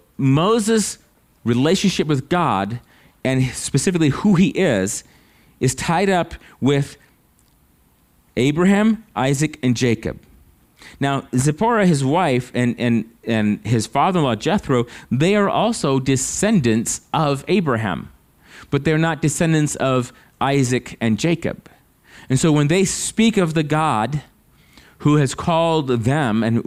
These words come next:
that, that when he is a priest in Midian, who, the, the person that, the God that they're worshiping, if they're still true to their ancestry, is the God of Abraham.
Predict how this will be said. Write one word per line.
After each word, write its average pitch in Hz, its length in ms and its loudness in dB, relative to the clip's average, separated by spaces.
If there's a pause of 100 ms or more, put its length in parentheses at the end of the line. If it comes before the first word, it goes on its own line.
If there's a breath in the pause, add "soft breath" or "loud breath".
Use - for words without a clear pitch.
(160)
that, 120 220 -2
that 120 180 -4
when 117 260 0
he 170 160 4
is 151 100 0
a 127 80 0
priest - 680 -2 (380 loud breath)
in 120 220 2
Midian, 139 400 2
who, 120 180 0
the, 113 220 -2
the 113 240 -6
person 170 380 -2
that, 156 140 -2 (440 loud breath)
the 127 120 0
God 151 420 -2
that 143 80 -4
they're 135 160 2
worshiping, 131 600 0
if 127 140 0
they're 131 180 0
still 131 240 -2
true 156 320 0
to 147 160 -2
their 117 200 0 (240)
ancestry, 120 680 -2 (220 loud breath)
is 143 140 2
the 143 60 -2
God 120 260 0
of 113 200 -4
Abraham. 123 600 -2